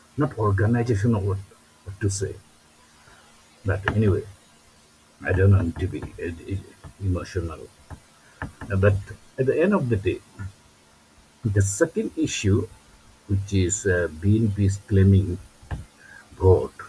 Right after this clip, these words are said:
এই ভোট নিয়ে যে আম-, বিএনপি যে কথাটা বলে জনগণ ভোট চায়, তো এটাকে এস্টাবলিশ করতে তারা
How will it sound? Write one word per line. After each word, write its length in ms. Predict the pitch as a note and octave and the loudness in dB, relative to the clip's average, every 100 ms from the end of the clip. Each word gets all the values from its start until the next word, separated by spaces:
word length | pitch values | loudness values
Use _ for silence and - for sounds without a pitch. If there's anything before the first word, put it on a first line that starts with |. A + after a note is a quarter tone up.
| - - - - - - | -20 -20 -20 -20 -10 0
এই 60 | F3 G2 - | 0 0 -4
ভোট 300 | - C3 D3+ D3+ | 2 4 2 2
নিয়ে 160 | C#3 G2+ G2+ | 2 4 4
যে 60 | F#2+ F#2+ | 4 2
আম-, 200 | F#2+ G2 - - F2+ F#2 | -2 -2 -10 -8 -6 2
বিএনপি 300 | G2 F#2 G2 F#2 | 2 2 0 0
যে 60 | F#2+ | -2
কথাটা 280 | F2 - - F2+ | -4 -4 -4 -4
বলে 160 | F2 F2 - | -4 -6 -4
জনগণ 320 | F2 F2+ E2+ D2 | -2 0 -2 -6
ভোট 160 | - E2+ - | -8 -10 -8
চায়, 220 | - - - _ - _ _ _ - _ - - - - - - | -12 -12 -20 _ -20 _ _ _ -20 _ -20 -20 -20 -20 -16 -6
তো 60 | G2 B2+ | -2 0
এটাকে 240 | B2+ C#3 C3 | -2 2 0
এস্টাবলিশ 460 | G2 A#2+ B2 D3 - | 2 0 0 -2 -6
করতে 200 | G#2 G2 G2 | -6 -2 0
তারা 160 | A2 | 2